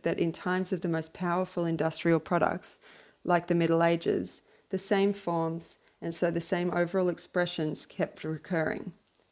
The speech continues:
Powerful industrial products have never placed a high value on specialization,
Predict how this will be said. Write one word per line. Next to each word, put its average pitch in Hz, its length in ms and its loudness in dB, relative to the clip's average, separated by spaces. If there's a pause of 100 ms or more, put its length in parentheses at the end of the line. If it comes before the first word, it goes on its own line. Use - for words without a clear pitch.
(220)
Powerful 214 460 4
industrial 175 520 2
products 160 460 0
have 160 140 -6
never 165 240 0
placed 160 400 -2
a 156 40 -8
high 165 240 -2
value 156 440 2
on 147 120 -2
specialization, 160 1120 0